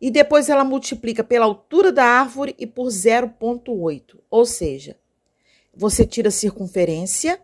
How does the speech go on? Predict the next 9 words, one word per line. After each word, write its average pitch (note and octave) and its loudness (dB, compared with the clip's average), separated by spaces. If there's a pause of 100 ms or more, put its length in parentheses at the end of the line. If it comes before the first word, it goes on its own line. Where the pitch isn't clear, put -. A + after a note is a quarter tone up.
(320)
divide G#3 0
por G#3 -14
três A#3+ 2
ponto G#3+ -4
quatorze, G3 -2 (280)
o G3 -4
resultado A3 2
dessa G3 -2
divisão, F#3 -2